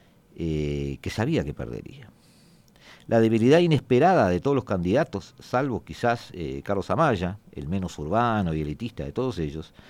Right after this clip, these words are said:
debería llevar una profunda reflexión estratégica sobre por qué la articulación del discurso centrista no ha logrado conectar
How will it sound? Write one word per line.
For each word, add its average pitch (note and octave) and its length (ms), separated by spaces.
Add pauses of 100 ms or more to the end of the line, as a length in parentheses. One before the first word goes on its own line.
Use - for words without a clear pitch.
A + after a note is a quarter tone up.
(220)
debería D#3 400
llevar D3 300
una C3 180
profunda C#3 440
reflexión F#2 380
estratégica F#2 640
sobre E2+ 400
por E2+ 380
qué D#3 280
la G#2+ 120
articulación F2 680
del F2+ 140
discurso E2 440
centrista A#2 600 (340)
no A#2+ 300
ha B2+ 40
logrado G#2 460
conectar E2+ 580